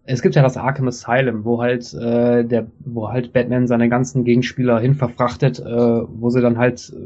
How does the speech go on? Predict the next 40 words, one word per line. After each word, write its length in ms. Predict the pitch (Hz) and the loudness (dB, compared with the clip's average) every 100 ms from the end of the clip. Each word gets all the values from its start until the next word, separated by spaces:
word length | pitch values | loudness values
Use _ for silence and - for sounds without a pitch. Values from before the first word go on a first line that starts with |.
| 107 | -14
äh, 40 | 107 | -8
in 80 | 117 | -4
Anführungsstrichen, 680 | 120 120 120 113 127 117 120 | -2 -2 -2 -2 -2 -2 0
sag 160 | 113 | 0
ich 80 | 117 | 0
mal, 100 | 113 | -4
therapiert 720 | - 117 117 - 131 - - | -2 0 0 0 2 2 0
werden 300 | 113 98 101 | -6 -6 -8
sollen. 420 | 101 107 104 101 - - - - | -8 -4 -4 -4 -10 -20 -20 -18
Man 100 | - 104 | -8 -2
hätte 180 | 117 | 4
es 100 | 143 | 4
ja 140 | 131 113 | 4 0
so 160 | 120 | 4
machen 260 | 131 135 147 | 4 6 4
können, 260 | 147 147 127 | 6 4 4
dass 180 | 117 | 0
der 100 | - | -4
Joker 400 | 120 123 135 127 | -2 0 0 0
eben 240 | 117 120 117 | 0 2 2
geschnappt 500 | 113 - 143 147 - | 0 0 0 0 2
wird 300 | 147 143 127 | 4 4 0
und 80 | 113 | -4
dann 160 | 113 | -2
wird 160 | 120 120 | -2 -2
er 120 | 110 | -2
halt 220 | 113 117 | 0 0
ins 220 | 113 117 | -2 -6
Arkham 320 | - 110 - 113 | -8 -10 -8 -8
Asylum 480 | - - 117 123 | -10 -6 -2 0
gebracht 320 | 113 110 104 120 | 0 -2 -2 0
und 80 | |
dann 120 | 113 110 | 0 0
hätte 220 | 117 123 | -2 0
man 140 | 117 | 0
vielleicht, 840 | 117 - 110 104 113 143 147 - - - - - - _ | 0 -4 -2 2 6 6 6 0 -14 -20 -20 -20 -20 _
was 160 | 107 - | -10 -2
weiß 220 | 120 - | -2 0
ich, 220 | 151 - | -2 0
im 320 | 117 117 113 | 2 2 2